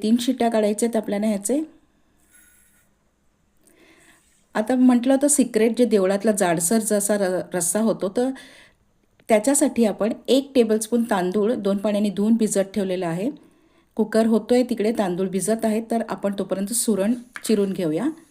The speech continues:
तर सुरणला याम असंही म्हणतात. ह्याचं वरती कंदमूळ आहे हे, तर त्यामुळे खूप माती असते. व्यवस्थित ह्याला त्याचं साल काढून घ्यायचं आहे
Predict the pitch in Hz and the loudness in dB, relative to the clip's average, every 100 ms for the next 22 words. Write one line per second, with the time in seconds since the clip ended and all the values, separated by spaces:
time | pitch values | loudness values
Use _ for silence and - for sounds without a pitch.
0 | _ - _ _ - 254 262 233 226 240 | _ -20 _ _ 0 0 4 4 4 4
1 | 226 190 190 185 180 196 196 170 180 226 | 2 0 -2 -2 -2 -2 -2 -2 -4 -6
2 | 214 190 - 185 180 175 170 208 214 196 | -4 -4 -4 -4 -4 -4 -4 -6 -2 0
3 | 175 180 226 240 226 190 185 180 226 311 | 0 2 2 2 0 -2 -4 -4 -4 -4
4 | - - _ - 208 208 190 202 220 254 | -10 -20 _ -6 -2 0 0 0 0 -2
5 | 240 196 170 247 220 - 208 233 190 185 | 0 -2 0 0 0 0 -2 -2 0 0
6 | 190 220 214 180 180 - - _ _ 180 | -2 -4 -4 -4 -6 -8 -14 _ _ -10
7 | 170 190 175 175 214 196 185 202 202 190 | -6 -6 -4 -2 -2 -2 -2 -2 -4 -4
8 | 214 214 240 | -4 0 0